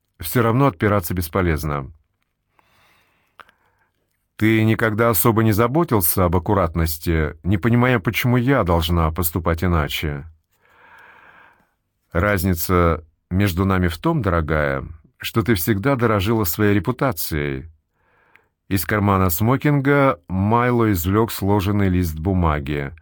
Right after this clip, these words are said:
«Это появилось в газетах сегодня утром». Я взяла вырезку, подошла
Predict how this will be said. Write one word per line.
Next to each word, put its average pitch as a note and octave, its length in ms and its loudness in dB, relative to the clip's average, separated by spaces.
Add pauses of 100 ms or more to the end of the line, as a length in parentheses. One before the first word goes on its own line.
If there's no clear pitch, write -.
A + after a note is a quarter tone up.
(720)
«Это D3 420 0
появилось B2 640 2
в F#2+ 60 -4
газетах F2+ 800 0
сегодня F#2+ 600 0
утром». E2 760 -2 (960)
Я A2+ 200 4
взяла G#2 320 2
вырезку, F#2+ 580 0
подошла A2 800 0